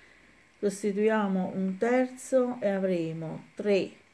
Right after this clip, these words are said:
per un nono, tre noni, quindi un terzo, meno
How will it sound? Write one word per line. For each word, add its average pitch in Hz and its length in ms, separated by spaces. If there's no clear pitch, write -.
per 175 520
un 190 300
nono, 160 800
tre 185 220
noni, 170 580
quindi 170 320
un 180 220
terzo, 185 840
meno 262 840